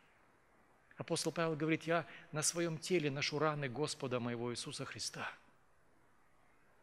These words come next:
Я сораспялся со Христом". Пусть Господь благословит нас, друзья мои, в этом. Чтобы мы понимали, что награда ожидает всех верных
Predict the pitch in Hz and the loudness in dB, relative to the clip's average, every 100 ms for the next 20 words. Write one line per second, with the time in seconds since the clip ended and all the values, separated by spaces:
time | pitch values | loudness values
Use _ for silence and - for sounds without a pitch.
0 | - - - - - - - - 170 175 | -20 -20 -20 -20 -20 -20 -18 -2 4 6
1 | 185 190 - - 226 196 202 190 - 185 | 6 8 6 8 8 8 6 2 4 4
2 | 165 - - 165 120 - - - - - | 2 0 0 -2 -4 -10 -18 -20 -20 -20
3 | - - - - - - - - - - | -20 -20 -20 -20 -20 -20 -20 -20 -20 -20
4 | - - - - - - - - - - | -20 -20 -20 -20 -20 -20 -20 -20 -12 -10
5 | 156 156 143 120 123 127 - 139 139 131 | -6 -2 0 0 0 -2 0 0 0 -2
6 | 104 98 120 113 113 110 120 127 143 131 | -6 -6 -6 -4 -4 -6 -8 -10 -10 -12
7 | - - - - - - - - 147 151 | -14 -16 -16 -18 -18 -16 -4 -2 0 0
8 | 143 147 151 160 135 - - 135 113 - | -2 -2 0 0 0 -2 0 -2 -2 -10
9 | - - - - - _ - 131 123 139 | -20 -20 -20 -20 -20 _ 0 2 4 6
10 | 165 135 110 - - - - - - - | 4 4 -2 -6 -20 -20 -20 -20 -20 -20
11 | _ _ - - 123 120 131 135 123 - | _ _ -20 -6 -2 0 0 -2 -2 -2
12 | - 139 - - - 170 127 127 113 101 | 2 0 0 -8 -14 -4 0 0 -2 -8